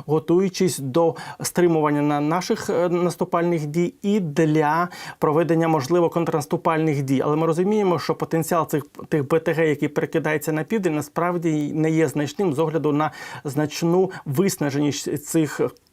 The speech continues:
груп, і я думаю, що у нас є достатні можливості для того, аби мінімізувати оці умовні загрози контрнаступів, е, е, російської армії по цим важливим ділянкам.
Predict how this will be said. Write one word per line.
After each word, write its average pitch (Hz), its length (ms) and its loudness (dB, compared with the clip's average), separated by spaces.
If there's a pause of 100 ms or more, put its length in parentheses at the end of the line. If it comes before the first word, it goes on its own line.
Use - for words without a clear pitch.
(320)
груп, 180 560 0
і 180 60 -2
я 160 120 4
думаю, 160 520 2
що 165 240 0
у 151 60 0
нас 160 220 -2
є 156 60 0
достатні 143 600 0 (220)
можливості 156 440 2
для 135 140 0
того, 165 260 2
аби 151 580 2 (280)
мінімізувати 156 800 2
оці 147 220 2
умовні 160 520 4
загрози 147 540 2 (200)
контрнаступів, 143 1200 0
е, 143 600 2 (260)
е, - 100 -2 (140)
російської 147 880 0 (340)
армії 160 420 2
по 147 220 -2
цим 147 280 0
важливим 139 540 0 (100)
ділянкам. 139 720 -2